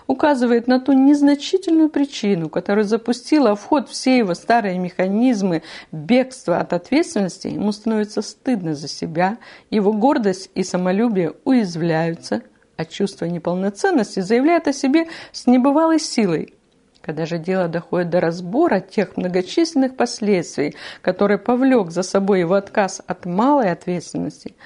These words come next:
то в этот момент его вера в собственные силы достигает нулевой отметки. Единственное, что может его спасти,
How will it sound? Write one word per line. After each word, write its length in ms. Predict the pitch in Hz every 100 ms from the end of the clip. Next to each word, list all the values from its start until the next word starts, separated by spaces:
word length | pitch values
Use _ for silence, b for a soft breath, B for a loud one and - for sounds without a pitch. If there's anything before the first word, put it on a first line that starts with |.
| B B -
то 140 | 277
в 80 | 339
этот 320 | 392 - -
момент 420 | 180 175 156 -
его 240 | 190 185 190
вера 460 | 170 240 349 320
в 40 | 254
собственные 680 | - 190 - - 190 175
силы 420 | - - 160 151 -
достигает 840 | 170 185 - 170 160 202 254 262 220
нулевой 760 | 175 156 147 143 151 160 214 -
отметки. 720 | 196 - 160 160 156 - 190 190 _ _ _ _ _ _ _ B B B B B B
Единственное, 640 | - 240 403 381 262 226
что 220 | 208 - 220
может 360 | 247 247 202
его 140 | 185 170
спасти, 720 | - 165 - - 302 330